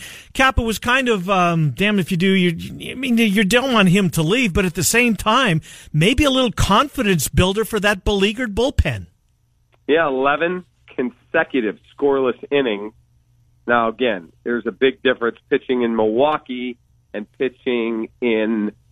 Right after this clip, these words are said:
Speaker 2: non-leverage up ten to nothing.
Speaker 1: Sure.
Speaker 2: I get it, but it's, it's baby steps,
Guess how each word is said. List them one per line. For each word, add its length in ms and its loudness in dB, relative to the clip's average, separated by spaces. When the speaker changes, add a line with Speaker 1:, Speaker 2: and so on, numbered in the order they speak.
Speaker 2:
non-leverage 1000 0
up 160 -6
ten 220 -4
to 80 -10
nothing. 520 -6
Speaker 1:
Sure. 240 -4
Speaker 2:
I 60 -6
get 220 -2
it, 100 -18
but 240 -2
it's, 140 -8
it's 140 -6
baby 400 0
steps, 260 -12